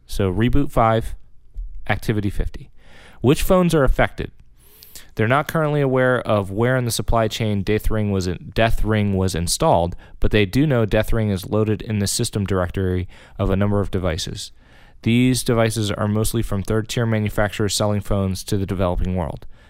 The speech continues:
They include counterfeit, uh, Samsung G S four, Note two, various, uh, is this Tecno devices? Um, Gianni,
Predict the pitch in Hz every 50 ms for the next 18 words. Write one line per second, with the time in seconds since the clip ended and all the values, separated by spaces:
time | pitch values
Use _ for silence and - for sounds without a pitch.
0 | - - - 113 113 117 117 110 - - 123 117 113 107 - 123 117 120 120 -
1 | - 127 120 110 - - - - - - - - 101 98 92 95 - - 120 117
2 | 110 - - 117 110 104 101 101 107 110 110 110 - - - 113 104 104 104 104
3 | 98 104 101 - - - 120 113 110 113 110 - - - - - - - - -
4 | - 98 110 113 120 120 120 120 117 - - - - - - - - - - -
5 | - - - - - - - 95 95 - 90 87 90 92 - - - - - _
6 | - 156 - _ _ _ _ _ - - _ - - - 131 110 113 120 - -
7 | - 143 135 - 165 151 143 143 143 - 147 139 143 147 151 - - 160 160 175
8 | - - - - - - - - - - - - - - - - - - - -
9 | - 101 104 101 98 95 98 95 - - - - - - - - - - - -
10 | - - - - 117 110 113 113 120 120 117 120 117 117 117 117 117 123 123